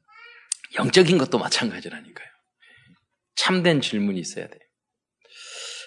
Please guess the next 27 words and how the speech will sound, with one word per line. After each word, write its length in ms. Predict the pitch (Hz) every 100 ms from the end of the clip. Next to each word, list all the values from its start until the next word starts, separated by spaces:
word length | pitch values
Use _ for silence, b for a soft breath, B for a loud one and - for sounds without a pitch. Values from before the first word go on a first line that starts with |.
| B B _ -
오늘 380 | 131 151 147
그래서 300 | 135 127 135
큰 240 | - 247 233
첫 180 | 196 202
번째에서는 720 | 180 160 - 143 170 135 -
하나님을 580 | - 254 240 240 226 175
향한 400 | 147 220 180 - B B
하박국 540 | - 254 254 - 226
선지자의 560 | - 202 175 170 160 143
질문, 500 | - 127 127 110 104
크게 240 | - 233 214
두 140 | 127
가지 200 | 120 110
있거든요. 440 | 98 95 90 139
그 120 | 190 226
첫 180 | 226
번째 240 | 240 233 185
질문이 300 | 139 147 160
뭐냐면, 400 | 120 131 113 - B B B
당시 760 | 170 214 233 220 123 - - _ _ -
아까도 300 | 147 143 131
설명했지만 760 | 143 135 120 104 117 127 113
남유다에는 880 | 120 202 240 202 165 156 147 170 156
온갖 680 | 104 240 320 330 320 269 - -
악행과 760 | - 180 165 127 113 127 95
죄악이 360 | - 190 190 160
가득했습니다. 680 | - 110 104 - 95 82